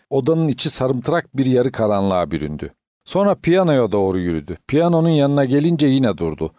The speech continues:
Bir noktaya çevirdiği dalgın ve donuk bakışları yavaş yavaş karardı.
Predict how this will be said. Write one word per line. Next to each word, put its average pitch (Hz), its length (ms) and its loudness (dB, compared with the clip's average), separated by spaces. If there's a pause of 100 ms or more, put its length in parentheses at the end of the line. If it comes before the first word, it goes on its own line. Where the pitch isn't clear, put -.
(240)
Bir 160 140 2
noktaya 135 480 0
çevirdiği 113 560 0
dalgın 120 400 0
ve 107 120 0
donuk 135 280 -2
bakışları 107 400 -2
yavaş 113 420 0
yavaş 90 240 0
karardı. 71 500 -4